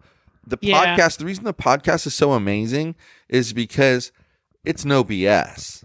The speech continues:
Speaker 2: Right.
Speaker 1: Like, they just get to it.
Speaker 2: And so, I w-, when I, you listen to the podcast, and then you, like, you went to, like, go have a shower,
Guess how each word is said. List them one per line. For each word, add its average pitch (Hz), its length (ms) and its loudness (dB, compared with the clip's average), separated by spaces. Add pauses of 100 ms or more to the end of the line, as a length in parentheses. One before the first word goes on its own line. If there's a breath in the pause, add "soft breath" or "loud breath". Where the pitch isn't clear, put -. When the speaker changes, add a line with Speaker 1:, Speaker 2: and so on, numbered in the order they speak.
(140)
Speaker 2:
Right. 190 160 0
Speaker 1:
Like, 98 280 2
they 110 100 0
just 110 260 -2
get 110 240 0
to 117 280 4
it. - 220 -12 (280)
Speaker 2:
And 247 160 0
so, 294 320 0 (400)
I 240 40 0
w-, 262 140 2 (120)
when 269 180 4
I, 269 80 0 (160)
you 247 200 0
listen 302 260 0
to 330 60 2
the 320 60 0
podcast, 180 640 0
and 214 140 -2
then 233 160 0
you, 233 180 0
like, 214 280 0
you 220 120 -2
went 226 140 0
to, 285 80 -2
like, 277 100 -2
go 208 100 -2
have 196 140 -2
a 185 60 -4
shower, 175 580 -2